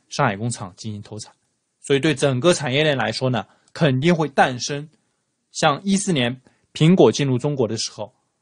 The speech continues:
诞生了很多苹果产业链的牛股。苹果产业链很多股票涨了十倍呢，甚至现在还在不断的创新高，一些半导体的股票。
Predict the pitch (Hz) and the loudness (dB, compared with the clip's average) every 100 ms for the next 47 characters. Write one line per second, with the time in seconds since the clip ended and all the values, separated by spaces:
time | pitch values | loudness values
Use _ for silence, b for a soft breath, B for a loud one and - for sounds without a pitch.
0 | _ - 156 135 156 156 127 120 147 - | _ -2 -2 0 -4 -4 -2 0 0 0
1 | 165 196 147 127 113 117 123 107 _ _ | 0 2 0 -2 -6 -4 -4 -6 _ _
2 | - 117 110 127 131 _ _ _ _ _ | -8 -4 -2 -2 -4 _ _ _ _ _
3 | _ _ _ - 147 151 139 123 131 143 | _ _ _ -4 2 2 2 -2 -4 -4
4 | 127 131 147 123 127 127 110 107 - - | -4 -4 -4 -2 0 0 -2 -4 -6 -6
5 | - 127 104 - _ _ _ _ _ _ | -2 -2 -2 -14 _ _ _ _ _ _
6 | _ _ _ _ _ _ _ _ _ _ | _ _ _ _ _ _ _ _ _ _
7 | _ _ - 151 131 123 170 156 131 123 | _ _ -4 -2 0 -2 0 0 0 0
8 | 127 131 139 127 139 127 131 120 127 127 | 0 0 0 0 0 0 -2 2 2 2
9 | 113 120 117 104 101 104 - - 95 | -2 -2 -2 -2 -6 -12 -16 -20 -20